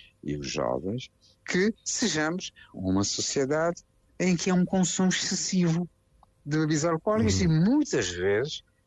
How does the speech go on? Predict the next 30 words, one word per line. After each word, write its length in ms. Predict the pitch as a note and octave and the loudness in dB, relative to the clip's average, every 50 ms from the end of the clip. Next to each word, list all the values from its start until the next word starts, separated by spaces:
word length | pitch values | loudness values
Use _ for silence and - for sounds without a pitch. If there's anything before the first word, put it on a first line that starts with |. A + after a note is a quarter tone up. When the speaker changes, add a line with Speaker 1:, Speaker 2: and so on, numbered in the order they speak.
| _ _ - | _ _ -16
Speaker 1:
de 220 | B2+ C3+ F3 E3+ - _ _ - | -8 -4 -4 -6 -6 _ _ -6
péssima 540 | - G#3 A3 A3 G3 - - - G#2+ F#2+ F2+ - - | -2 0 0 0 0 0 -2 -2 0 -2 -2 -2 -2
qualidade, 540 | F2+ E2 D2+ E2+ F2 G2 A2+ C3 D#3 F3 - _ _ _ _ _ _ _ | -4 -2 -2 -2 -2 -2 0 0 0 -2 -4 _ _ _ _ _ _ _
porque 260 | - - F3+ - - | -6 -6 -6 -2 -2
é 40 | G3 | -2
aquela 420 | F3+ - - D#3 C#3 C#3 C#3 C#3+ C#3+ | -2 -2 -2 -2 0 0 0 -2 -2
que 160 | - - D3+ | -2 -4 -4
é 20 | |
mais 220 | C#3 C3+ C3+ C3 C#3 | -2 0 0 0 0
barata. 420 | C#3+ D#3+ D3+ C3 G#2 G2+ - - | 0 -2 -2 -2 -2 -4 -4 -6
Isso 200 | F2+ - - A2+ | -6 -4 -2 0
é 20 | |
um 160 | G2+ G2 G2+ C3 | 0 2 2 2
outro 360 | F#3 A#3+ A#3+ G#3 - C3 A2+ | 2 2 2 0 0 -2 -2
departamento 680 | G#2+ G2 - F#2+ F#2 - - G#2+ G2 A2 B2 C3 C3+ C3+ | -4 -4 -4 -6 -6 -4 -4 -2 0 0 0 0 -2 -4
bastante 460 | C3 B2+ C3 - - - A#2 A2 - | -6 -6 -6 -6 -4 -4 -4 -4 -4
complicado. 500 | - C3 A#2+ - - D#3 - - - - - - | -8 -10 -10 -10 -14 -14 -12 -10 -10 -10 -6 -4
Speaker 2:
Em 160 | B2 B2 B2 | -2 -2 -2
caso 480 | - - C3+ C3+ C3+ B2+ G#2 G#2+ A2+ | 0 0 0 0 0 0 0 0 -2
de 360 | G#2+ G2 G2+ G2+ G2 F#2+ F2+ D#2 - | -2 0 0 0 2 0 0 -2 -2
compensação, 1040 | - A#2 A#2 G#2+ - - D2+ D#2 - - F2 D2 - - - F2 D#2+ C#2+ B1+ A#1+ A#1 - _ - - - - - - - - | -2 -2 -2 0 0 0 0 0 0 -2 -4 -4 -4 -2 -2 0 0 0 -2 -4 -6 -10 _ -20 -20 -20 -20 -20 -20 -18 -10
eh, 180 | - C#2 C#2+ C#2 | -6 -4 -4 -4
da 120 | C2+ D#2 D#2+ | -2 -2 -2
necessidade 460 | D#2+ D#2 - F2 E2+ F#2+ F2+ D2 - | -2 -2 -2 -2 -2 -2 -2 -4 -6
de 80 | - - | -10 -6
compensação 840 | - E2 C#2+ - B1+ A1+ - - - - - E2+ F2 F2 E2 D2+ | -4 -4 -2 -2 -4 -6 -6 -8 -8 -6 -2 -2 0 0 0 0
a 60 | C#2 | 0
eventuais 760 | C#2 C#2 C2+ C#2 D#2 D2 C#2 - - F2 F2+ E2+ D2 D2 - - | -2 -4 -4 -2 -2 -2 0 0 0 0 2 0 0 -2 -4 -6
<coughs> 40 | - | -4
prejuízos 840 | E2 D#2 D2 C2+ C2+ E2 G#2 G#2+ F#2+ D2+ C2 C#2 D2+ D2+ - - | -2 -2 0 0 0 0 0 0 0 0 -2 -4 -4 -6 -6 -10